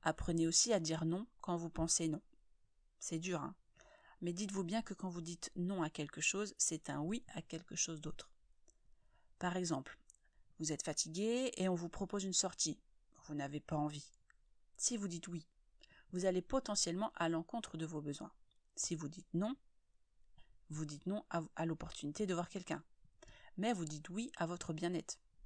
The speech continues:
C'est une question de choix. Autre chose, essayez d'identifier les personnes qui ont un impact positif sur votre humeur et favorisez les échanges avec elles.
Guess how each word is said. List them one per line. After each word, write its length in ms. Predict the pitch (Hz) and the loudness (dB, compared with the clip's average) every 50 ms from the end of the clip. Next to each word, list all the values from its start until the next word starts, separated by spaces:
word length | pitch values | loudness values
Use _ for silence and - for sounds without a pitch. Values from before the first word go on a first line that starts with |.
| - - - - - - - - - | -20 -20 -20 -20 -20 -20 -18 -16 -12
C'est 140 | - - 156 | -6 -4 -4
une 80 | 156 | -4
question 260 | - - 151 - - 151 | -4 -4 -6 -2 -2 -2
de 60 | 156 | -2
choix. 180 | - - - - _ - - - - - - - - - _ _ _ - _ _ _ _ _ _ _ _ _ _ - - - - - - - - - - - - | -2 -6 -6 -8 _ -20 -20 -20 -20 -20 -20 -20 -20 -20 _ _ _ -20 _ _ _ _ _ _ _ _ _ _ -20 -20 -20 -20 -20 -18 -18 -18 -18 -18 -10 -2
Autre 240 | - 196 - - 214 | -2 0 2 4 4
chose, 380 | 202 - 190 165 147 - - - - | 6 6 4 4 0 -2 -4 -6 -4
essayez 420 | - 170 - - 202 208 220 - - | -2 0 2 2 2 0 0 -2 -4
d'identifier 680 | - 185 180 190 185 185 190 190 - - 185 - - 226 | -4 -6 -4 -2 0 0 0 0 0 -2 -2 2 2 4
les 100 | 196 156 | 2 2
personnes 460 | - - 160 165 - - 202 208 214 214 | 2 2 2 2 4 2 2 2 0 0
qui 200 | - - - 170 | -4 -2 0 2
ont 80 | 160 | 4
un 120 | 160 165 175 | 4 4 2
impact 380 | 180 - - 208 - - - - - - | 2 2 0 -2 -2 -4 -16 -16 -10 -4
positif 580 | - 214 196 180 180 - - 214 220 - - - | -2 0 0 0 4 4 2 2 2 -4 -10 -10
sur 220 | - - - 156 | -6 -2 -2 -2
votre 240 | 156 156 151 - - | 0 -2 -4 -4 -2
humeur 320 | 151 151 160 185 220 - - - - _ - - - - - _ - - | 0 0 2 2 0 -2 -6 -20 -20 _ -20 -20 -20 -20 -20 _ -10 -6
et 80 | 185 | -6
favorisez 640 | 160 - - 220 208 185 180 175 180 165 165 196 214 - | -4 2 4 4 4 4 2 0 0 2 2 2 0 0
les 220 | - 160 151 151 156 | -2 -2 -2 -2 0
échanges 300 | 170 - 190 180 180 170 | -2 0 0 0 0 0
avec 260 | 156 151 147 147 - | 0 -2 -2 -4 -4
elles. 180 | 143 - - | -6 -6 -6